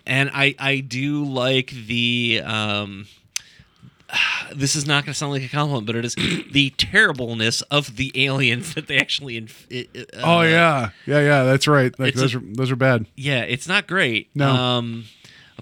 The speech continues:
Speaker 1: but it's sort of a wonderful kind of cheese in, in that sense.
Speaker 2: Yeah.
Speaker 1: Um, and, uh,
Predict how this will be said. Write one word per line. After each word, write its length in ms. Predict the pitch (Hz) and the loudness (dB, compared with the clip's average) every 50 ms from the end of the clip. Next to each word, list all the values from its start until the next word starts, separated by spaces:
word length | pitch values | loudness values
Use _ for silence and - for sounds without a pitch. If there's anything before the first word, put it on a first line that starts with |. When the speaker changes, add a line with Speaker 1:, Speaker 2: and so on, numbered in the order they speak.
| - _ | -2 _
Speaker 1:
but 140 | - 151 | 2 2
it's 160 | 147 143 139 - | 2 0 -2 -2
sort 200 | - 165 160 165 | -2 -2 -2 -2
of 100 | 151 147 | -2 -4
a 60 | 139 | -4
wonderful 600 | 120 117 123 131 143 156 156 - - 175 165 165 | -2 -2 -4 -2 -2 -4 -6 -6 -4 -4 -4 -4
kind 260 | - - 170 170 170 | -2 -2 0 0 0
of 140 | 165 156 143 | -2 -4 -4
cheese 640 | - - - 165 170 180 180 180 185 175 165 156 | -2 -2 -2 -2 -4 -6 -6 -6 -6 -6 -8 -10
in, 420 | - - - 131 127 127 127 123 123 - | -10 -8 -6 -6 -6 -6 -8 -8 -8 -8
in 220 | - 117 110 107 | -8 -8 -6 -4
that 260 | 107 110 113 - - | -4 -4 -4 -4 -8
sense. 500 | - - 214 285 294 285 - - - - _ | -10 -12 -10 -12 -10 -10 -10 -10 -12 -10 _
Speaker 2:
Yeah. 200 | 120 107 92 90 87 - - - - - | -4 -4 -4 -4 -6 -8 -16 -20 -10 -4
Speaker 1:
Um, 580 | 113 117 120 117 113 113 113 113 110 110 110 110 - - _ _ _ - - _ | -2 2 2 2 2 2 0 -2 -4 -8 -10 -14 -16 -20 _ _ _ -20 -14 _
and, 460 | - 151 156 156 151 147 151 151 143 131 - - - - - - - - 131 | -2 0 2 2 2 0 -2 -4 -6 -6 -6 -6 -8 -10 -12 -16 -18 -14 -8
uh, 560 | 127 131 131 127 127 127 123 123 123 127 | -4 -2 0 0 2 2 2 0 0 -2